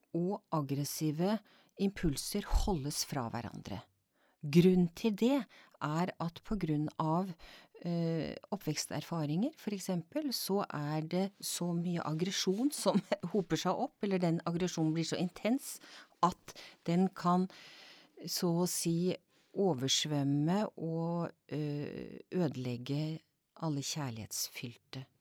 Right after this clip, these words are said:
impulser. Sånn at for å holde fast i noe som er godt og kjærlighetsfylt, så må det holdes borte fra det aggressive. Og det vi ser i det kliniske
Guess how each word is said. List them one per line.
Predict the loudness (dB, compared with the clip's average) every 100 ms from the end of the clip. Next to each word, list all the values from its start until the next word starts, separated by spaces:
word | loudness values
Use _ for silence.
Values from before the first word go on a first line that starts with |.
| -12
impulser. | -12 -10 -12 -12 -12 -20 _ _ -20 -20 -20 -20
Sånn | _ -2 2 2
at | 0 -2 -2
for | 2
å | 2 2 -2 -20 _ _ -14
holde | 2 6 6 4
fast | 2 2 2 2 0 -2
i | 2
noe | 6 6 6 2
som | 2 2 2
er | 2
godt | 2 0 -2 -2
og |
kjærlighetsfylt, | -2 0 2 0 -2 -2 -2 -4 -4 -16 -18 -16
så | -6 -2
må | 0 0
det | -2
holdes | 0 -2 -2 -6 -8 _ _ _ _ -4
borte | -4 _ _ -4 -4
fra | -4 -8 -6 -6
det | -8 -8
aggressive. | -6 -8 -6 -10 -10 -12 -16 _ _ -20 -20 -20 -16 0
Og | 6
det | 6
vi | 6
ser | 4 4 4 6 8 8 4 -6
i | -6 2 6 8 8
det | 6
kliniske | 4 4 6 4 2 0